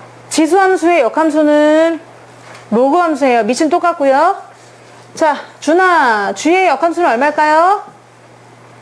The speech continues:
로그 비엑스가 되겠습니다.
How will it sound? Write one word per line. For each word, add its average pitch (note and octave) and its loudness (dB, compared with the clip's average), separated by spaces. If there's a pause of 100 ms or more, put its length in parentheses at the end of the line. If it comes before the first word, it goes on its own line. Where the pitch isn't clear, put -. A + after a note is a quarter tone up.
(1800)
로그 D#4 2
비엑스가 E4 0
되겠습니다. D4 0